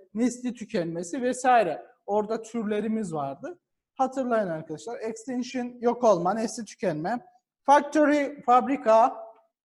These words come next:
Global warming, küresel ısınma. Değil mi? Dünyamızın şu an,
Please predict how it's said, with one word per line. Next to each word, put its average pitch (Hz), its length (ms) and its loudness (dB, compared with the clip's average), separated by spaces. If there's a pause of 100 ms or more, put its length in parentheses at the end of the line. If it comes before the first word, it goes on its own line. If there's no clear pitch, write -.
(1600)
Global 320 520 8
warming, 247 760 4 (240)
küresel 294 640 4
ısınma. 226 840 -4 (300)
Değil 294 120 -6
mi? 202 180 -8
Dünyamızın 247 840 -4
şu - 240 -4
an, 226 420 -4